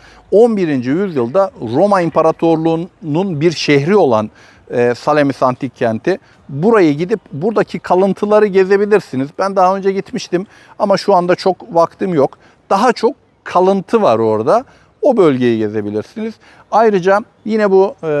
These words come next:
Lala Mustafa Paşa Camii'ne yakın, çok uzakta değil, e, Mausa Kalesi var. E, o kaleyi de gezebilirsiniz. Eğer girmek isterseniz.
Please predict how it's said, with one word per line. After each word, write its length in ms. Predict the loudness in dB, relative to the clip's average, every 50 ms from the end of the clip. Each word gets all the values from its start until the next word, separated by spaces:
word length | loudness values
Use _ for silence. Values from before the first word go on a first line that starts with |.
| 0 0 -2 -2 -2 -2
Lala 220 | 0 0 2 0
Mustafa 360 | -2 -2 -4 -4 -4 -4 -4
Paşa 320 | -2 -2 -2 0 0 0 0
Camii'ne 420 | 2 2 2 2 0 0 0 2
yakın, 380 | 2 4 2 2 0 -2 -6 -4
çok 280 | -4 -2 -2 -2 -2
uzakta 460 | 0 0 -2 -2 0 -2 -2 -2 -2
değil, 240 | 0 0 0 -2 -2 -6 _ -20 -20 -20 -20 -20 _ _ -8
e, 380 | -4 -2 0 0 0 0 -2 -2 -4 -6 -8 -10 -12 -6 -2
Mausa 640 | 0 2 2 2 2 0 0 0 0 0 0 -2 -6 -14
Kalesi 460 | -8 -4 -2 -2 -2 -4 -4 -2 0 0
var. 220 | 0 0 -2 -6 _ _ _ _ _ _ _ _ _ _ _ -8
E, 120 | -6 -6 -6 -4 -4
o 140 | -4 -4 -2
kaleyi 400 | -2 -2 0 2 2 2 2 2
de 80 | 2
gezebilirsiniz. 840 | 2 0 0 -2 -2 -4 -4 -4 -4 -4 -4 -6 -8 -8 -8 -8 -8 -10 -14 _ _ _ _ _ _ _ _ _ _ _ _ _ _ _ _ _ 0
Eğer 240 | 2 2 2 2
girmek 380 | 0 -2 -2 -2 0 -2 -2 -4
isterseniz. 580 | -6 -6 -2 0 0 0 0 -4 -6 -8 -8